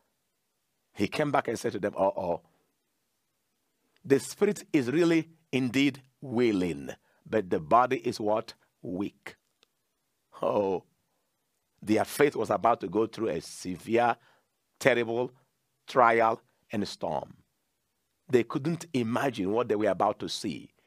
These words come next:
That this their hero, Jesus of Nazareth, this their Savior, whom they have loved, believed, and worshipped, was about to be arrested and treated like an animal.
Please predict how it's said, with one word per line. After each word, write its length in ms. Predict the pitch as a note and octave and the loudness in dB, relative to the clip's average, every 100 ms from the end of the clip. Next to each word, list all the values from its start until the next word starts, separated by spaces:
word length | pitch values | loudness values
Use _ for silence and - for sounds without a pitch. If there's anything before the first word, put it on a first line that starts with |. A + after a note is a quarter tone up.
| _ _ _ _ _ | _ _ _ _ _
That 220 | - A#2 G#2 | 2 2 2
this 220 | F#3 - | -2 -2
their 240 | B2 C3+ | 2 2
hero, 640 | A#2 C#3+ D#3 A2 C2 A#1 - _ _ _ _ _ _ _ - | 2 2 2 2 0 -6 -12 _ _ _ _ _ _ _ -4
Jesus 320 | C#3+ C#3+ C#3 | 0 0 0
of 140 | A#2 | 0
Nazareth, 520 | A2+ G2 F2+ D2+ - - - | 2 0 -2 -8 -10 -18 -4
this 220 | - G3 A#2+ | 0 2 4
their 180 | B2+ | 2
Savior, 540 | A2+ - E3+ B2+ E2+ D2+ - - | 2 0 0 0 -4 -10 -8 -4
whom 140 | F#3 | 0
they 80 | C3+ | 2
have 180 | A2 G#2 | 0 2
loved, 560 | A#2 D#3+ E3 F3 - | 4 4 4 -2 -4
believed, 460 | A2 A#2 D3+ F3 - | 0 2 2 -2 -6
and 200 | - C3 | -6 -4
worshipped, 580 | B2+ C#3+ D3 - - - - _ _ _ _ _ _ | -2 -2 -2 -8 -12 -18 -20 _ _ _ _ _ _
was 260 | A#2 A#2+ - | -2 0 2
about 480 | C3 G#2 B2+ D3 D#3 | 0 2 4 4 2
to 80 | B2 | 0
be 120 | F#2+ | 0
arrested 600 | F#2 G#2+ D#3 - F3 F3+ - - - - | 2 2 0 -2 -4 -4 -8 -20 -20 -4
and 220 | B2+ G2 E2+ _ - | -2 -2 -6 _ -8
treated 280 | E3+ F#3 | -2 0
like 180 | D3+ A2+ - | 2 2 0
an 160 | A#2+ - - | -6 0 2
animal. 520 | C3 A#2 F2 C2+ - | 2 0 -4 -6 -8